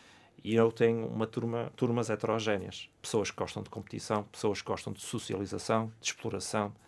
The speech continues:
de cooperação. E estes ambientes gamificados têm que pensar nestes vários tipos de utilizadores, e isso é um grande desafio para nós. Nós não podemos pôr lá rankings só, ou pontos. Porquê? Porque vou perder aqueles alunos que não gostam de competir,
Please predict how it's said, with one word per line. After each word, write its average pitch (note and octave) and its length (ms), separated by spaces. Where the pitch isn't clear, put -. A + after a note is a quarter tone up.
de A#2+ 80
cooperação. A2+ 680
E C3 160
estes D#3+ 180
ambientes D#3 320
gamificados D#3 480
têm D#3 200
que D3 80
pensar D3 400
nestes D3 380
vários C3+ 320
tipos C3+ 300
de C3 80
utilizadores, B2+ 520
e A2+ 80
isso B2 180
é B2 80
um B2 200
grande B2 280
desafio A#2 520
para - 140
nós. G#2 240
Nós A#2 160
não B2+ 60
podemos A#2+ 280
pôr B2 180
lá B2 220
rankings A2 760
só, G2 280
ou F#2+ 240
pontos. - 680
Porquê? G2+ 340
Porque - 220
vou C#3+ 180
perder A2+ 420
aqueles A#2+ 320
alunos B2 300
que C3+ 120
não B2 140
gostam B2 320
de A#2+ 60
competir, A#2 400